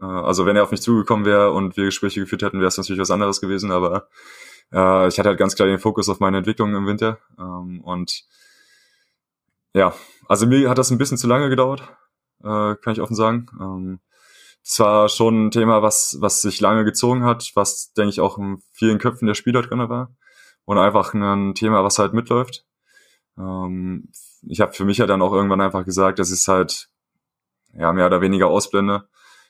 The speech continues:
äh, um da keine Ressourcen drauf zu schwenden.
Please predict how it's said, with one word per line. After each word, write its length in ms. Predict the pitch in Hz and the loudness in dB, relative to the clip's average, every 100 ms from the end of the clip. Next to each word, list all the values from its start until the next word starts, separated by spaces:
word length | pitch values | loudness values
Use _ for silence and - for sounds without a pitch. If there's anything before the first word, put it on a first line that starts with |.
| _ 85 | _ 0
äh, 440 | 87 90 90 90 85 - - _ _ | 2 4 2 0 -4 -14 -20 _ _
um 200 | - 92 | -10 0
da 180 | 95 92 | 2 2
keine 240 | 95 98 | 0 -2
Ressourcen 340 | 95 - 104 104 | 0 0 0 -2
drauf 160 | 107 | -4
zu 100 | - | -4
schwenden. 460 | 101 104 107 117 | -4 -4 -4 -8